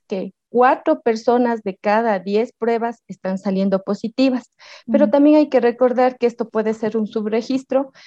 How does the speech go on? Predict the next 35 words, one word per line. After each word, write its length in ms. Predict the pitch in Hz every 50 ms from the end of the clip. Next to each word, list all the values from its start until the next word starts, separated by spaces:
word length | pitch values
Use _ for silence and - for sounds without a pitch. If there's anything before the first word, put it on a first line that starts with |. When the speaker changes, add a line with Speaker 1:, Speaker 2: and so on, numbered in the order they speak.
| - _ -
Speaker 1:
debido 680 | - 240 233 220 240 254 262 254 233 233 220 214 - -
a 160 | 196 185 180
que 560 | - - - 190 185 180 180 175 175 175 - -
hay 120 | - 196 214
personas 460 | 220 233 240 247 277 294 302 294 294
que 100 | - 220
no 140 | 220 220 220
tienen 280 | 220 262 262 262 247
acceso 520 | 220 214 214 - - 233 240 247 - 220 196
a 80 | 190
la 140 | 185 180 180
realización 560 | 180 190 185 190 185 - 208 208 - 240 240
de 100 | 220 208
la 160 | 196 190 185 185
prueba 420 | - 240 233 208 185 180 185 190 _ _ _ _ -
y 120 | 220 220
pueden 340 | 220 - 214 214 202 214 208
estar 320 | 208 202 - - 208 208
asintomáticas 960 | 208 208 202 247 240 247 233 247 254 254 254 254 254 262 262 - 240 240 - -
o 80 | 208
tener 320 | - - 196 202 202 202 202
síntomas 540 | - 226 220 220 - 220 233 240 240 240
live-, 260 | 247 247 247 214 233 - -
leves 440 | 208 202 208 240 247 240 233 233 _ _ - - _
y 120 | - 214 214
no 180 | 220 214 208
tomarle 460 | 214 220 214 214 202 208 202 214 196 190
atención 520 | 175 175 - 185 185 180 185 196 190 185
suficiente. 640 | 180 - 185 165 185 185 - 156 160 156 170 - - _ - - - - - -
Entonces, 400 | - - 254 254 254 - 240 220
todos, 380 | - 254 262 262 269 269 254 262 - _ _ -
eh, 240 | 214 202 202 196 190 -
ponemos 400 | 208 220 233 247 247 233 226 226
un 140 | 214 214
hombro 440 | 220 220 220 214 214 233 240 262 -